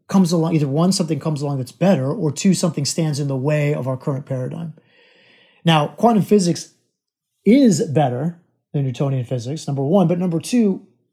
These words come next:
there are things standing in the way. We need to begin to look at this net.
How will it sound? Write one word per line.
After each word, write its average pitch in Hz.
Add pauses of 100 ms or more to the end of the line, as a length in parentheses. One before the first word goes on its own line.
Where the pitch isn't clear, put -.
(380)
there 160
are 175
things 170
standing 151
in 143
the 135
way. 151
We 139
need 147
to 156
begin 147
to 139
look 135
at 139
this 127
net. 131